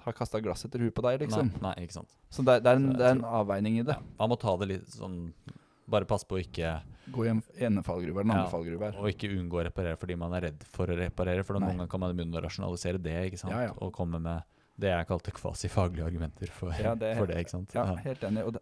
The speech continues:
Speaker 1: det her er på en måte ikke et påskudd for å vente.
Speaker 2: Mm.
Speaker 1: Men, men det er noe med å øke sjansen sin for å lykkes da.
Speaker 2: Ja.
Speaker 1: Da må man gjøre noen vurdi-, no-, no-, noen overveininger,
Speaker 2: Mm.
Speaker 1: vurderinger. Og så kommer det som veldig mange synes er vanskelig å svelge.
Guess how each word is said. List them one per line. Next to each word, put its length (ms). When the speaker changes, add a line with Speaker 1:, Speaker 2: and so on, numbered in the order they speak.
Speaker 1:
det 100
her 200
er 140
på 100
en 80
måte 180
ikke 140
et 60
påskudd 420
for 120
å 40
vente. 300
Speaker 2:
Mm. 200
Speaker 1:
Men, 260
men 140
det 100
er 160
noe 140
med 180
å 720
øke 240
sjansen 320
sin 140
for 100
å 60
lykkes 280
da. 100
Speaker 2:
Ja. 80
Speaker 1:
Da 120
må 100
man 120
gjøre 120
noen 100
vurdi-, 380
no-, 200
no-, 120
noen 300
overveininger, 560
Speaker 2:
Mm. 80
Speaker 1:
vurderinger. 300
Og 60
så 200
kommer 240
det 80
som 200
veldig 280
mange 200
synes 260
er 100
vanskelig 320
å 80
svelge. 280